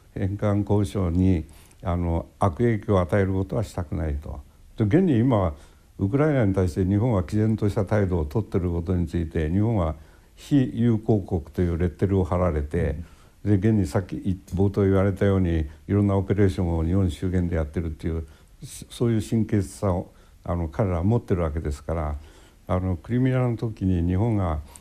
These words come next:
Speaker 1: 先頭を切ってね、もし仮にですよ、あの、えー、抗議反対を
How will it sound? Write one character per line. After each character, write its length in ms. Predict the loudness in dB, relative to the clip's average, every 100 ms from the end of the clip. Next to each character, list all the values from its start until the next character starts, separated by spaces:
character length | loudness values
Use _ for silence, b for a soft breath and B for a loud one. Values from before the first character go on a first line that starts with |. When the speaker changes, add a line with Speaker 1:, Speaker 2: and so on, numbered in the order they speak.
| B
Speaker 1:
先 240 | 0 0
頭 240 | 2 0 0
を 60 |
切 120 | -4
っ 20 | -10
て 140 | -6
ね、 180 | -4 -4 -4
も 80 | -6
し 80 | -4
仮 240 | -2 0
に 160 | 0 0
で 120 | -4
す 120 | -8
よ、 140 | -14 -16 -20 b b b -10
あ 140 | -6
の、 340 | -4 -4 -4 -8 -16 b b b
え 140 | -8 -6
ー、 60 |
抗 220 | 0 2
議 280 | 2 0 -2
反 220 | -4 -2 0
対 240 | 0 0
を 220 | 0 -4